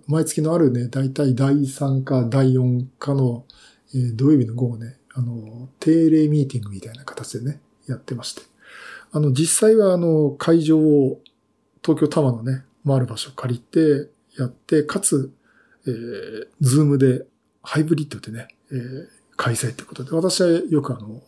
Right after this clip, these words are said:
まあ、Zoomの方で参加をさせてもらってまして。まあ、そんなところで、あの、いろいろ、昨日もちょっといろいろとね、皆さんとお話できたんですけど、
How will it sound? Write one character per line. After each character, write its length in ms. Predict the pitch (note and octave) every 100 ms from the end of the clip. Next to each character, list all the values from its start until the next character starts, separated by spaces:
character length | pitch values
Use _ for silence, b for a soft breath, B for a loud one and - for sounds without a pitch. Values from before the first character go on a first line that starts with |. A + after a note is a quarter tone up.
| -
ま 80 | C3
あ、 40 |
Zoom 220 | A#2+ C3+
の 60 | C3
方 160 | A#2+
で 100 | A#2 - _ b b b _
参 220 | B2 C3 A2+
加 120 | B2
を 60 |
さ 160 | A2 B2
せ 100 | -
て 60 | A#2
も 100 | G#2+
ら 80 |
っ 20 | C3
て 80 | -
ま 80 | C3
し 100 | -
て。 80 | - _ _ B B B B B B B B -
ま 100 | F3+
あ、 20 |
そ 140 | -
ん 20 | G3
な 100 | G3
と 80 | F3+
こ 80 |
ろ 60 | E3
で、 260 | C3 A#2+ - -
あ 80 | C3
の、 400 | C3 B2+ B2+ C#3
い 120 | C#3+
ろ 100 | D3
い 40 |
ろ、 140 | C#3+ C#3
昨 120 | -
日 60 | F3+
も 300 | C3 B2+ _ -
ち 80 |
ょ 140 | - C3
っ 20 |
と 60 | B2+
い 60 |
ろ 100 | C3+
い 20 | B2+
ろ 40 |
と 80 | C3
ね、 80 | B2+
皆 220 | C3 C3
さ 120 | B2+
ん 40 |
と 80 | -
お 40 | A2+
話 200 | A#2+ -
で 100 | B2+
き 80 |
た 100 | -
ん 60 | A#2+
で 60 | -
す 100 | -
け 60 |
ど、 80 | -